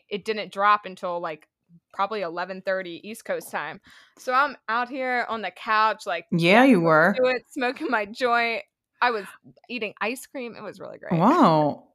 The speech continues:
Speaker 2: I, I woke up to, uh, our social media page and I was like, "Oh," but I had to
Speaker 1: Oh, yeah.
Speaker 2: scroll so quickly because
Speaker 1: <laughs>
Speaker 2: I didn't want any spoilers.
Speaker 1: Yeah, sorry.
Speaker 2: So I was trying not to read it, and I knew
Speaker 1: Yeah.
Speaker 2: exactly what I was gonna do when I got home.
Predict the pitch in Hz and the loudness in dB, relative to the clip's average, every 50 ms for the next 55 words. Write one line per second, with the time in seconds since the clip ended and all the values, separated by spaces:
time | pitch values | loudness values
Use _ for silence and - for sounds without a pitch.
0 | - - 196 214 - 226 233 240 247 233 240 214 214 240 233 - - - 185 160 | 4 6 6 8 8 6 8 8 8 8 8 6 4 4 2 -2 -2 0 0 2
1 | 160 160 - - 170 160 156 156 151 151 147 - - - 160 156 156 156 151 151 | 2 0 0 2 2 4 4 4 4 2 2 0 0 2 4 4 4 4 4 2
2 | 151 143 139 127 - - - _ _ _ _ _ _ _ _ _ _ - 170 - | 2 0 0 -2 -4 -6 -10 _ _ _ _ _ _ _ _ _ _ -10 -6 -4
3 | - - 185 175 - 180 180 214 226 208 - - 156 139 143 - 160 151 143 143 | 0 0 0 2 2 2 2 4 4 2 0 0 -2 -4 -4 -2 -4 -4 -2 -4
4 | 156 - - 233 330 392 302 165 147 147 - - 185 131 143 165 180 170 165 165 | -4 -4 -2 -4 -2 0 0 0 0 -2 -2 0 2 4 4 4 4 2 0 0
5 | - 226 233 - 185 185 170 - - 165 156 - 202 208 208 196 165 151 151 - | -2 0 2 4 4 2 2 2 0 -2 0 2 0 2 4 4 2 2 2 0
6 | 165 156 - - - - - - - - - - - 180 175 180 - 180 175 185 | -2 -2 -2 -6 -12 -16 -16 -14 -16 -14 -6 0 2 2 2 4 2 2 4 4
7 | 185 - - 175 175 175 170 170 - - - - 175 175 175 151 - - - 160 | 2 2 2 2 2 4 2 2 0 -4 0 2 4 4 4 2 0 -4 -6 -2
8 | 175 240 285 262 185 139 120 - 123 - - - - - - _ _ _ _ _ | 0 2 2 2 2 2 0 0 -4 -4 -4 -6 -6 -6 -8 _ _ _ _ _
9 | 196 208 196 190 185 180 185 - 180 190 180 175 180 220 202 - - - - 196 | -16 -14 -14 -12 -14 -14 -16 -16 -16 -16 -14 -16 -14 -6 -4 -4 -2 0 2 2
10 | 180 175 170 170 165 170 165 - - - 185 170 180 180 170 165 - 160 147 151 | 4 4 4 2 2 0 -2 -4 -2 -2 -2 0 0 0 -2 -2 -4 -6 -6 -6
11 | 165 202 214 170 110 - - - _ - 165 160 156 151 147 160 165 165 160 156 | -4 -2 0 0 -2 -2 -4 -8 _ -8 -6 -4 -4 -2 -2 0 0 0 0 -2
12 | 151 - - 147 139 - 175 165 160 156 156 156 - 160 156 151 143 151 151 160 | -2 -2 -2 -2 -2 -2 -4 -4 -4 -4 -6 -6 -6 -6 -4 -4 -4 -4 -4 -4
13 | 151 147 143 143 143 - - 156 160 151 139 147 - | -4 -4 -4 -4 -4 -4 -2 -2 -2 0 -2 -2 -6